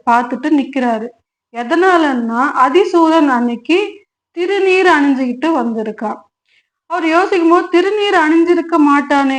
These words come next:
எப்பவுமே, இன்னைக்கு என்ன திருநீர் அணிஞ்சுக்கிட்டு வந்திருக்கான்னு?" அவர் யோசிச்சு ஒரு நிமிஷம் நின்னுட்டு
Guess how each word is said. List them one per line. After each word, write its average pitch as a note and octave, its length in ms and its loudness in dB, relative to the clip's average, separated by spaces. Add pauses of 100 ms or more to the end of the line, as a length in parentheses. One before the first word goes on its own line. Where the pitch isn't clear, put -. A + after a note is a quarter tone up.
எப்பவுமே, C4 800 -2 (100)
இன்னைக்கு C4+ 380 -4
என்ன D4+ 240 2 (500)
திருநீர் C#4+ 340 0
அணிஞ்சுக்கிட்டு B3+ 480 -2
வந்திருக்கான்னு?" B3 680 -4
அவர் A3+ 240 -6
யோசிச்சு D4 720 -2 (380)
ஒரு C4+ 240 -8
நிமிஷம் D4 580 0
நின்னுட்டு C4+ 640 0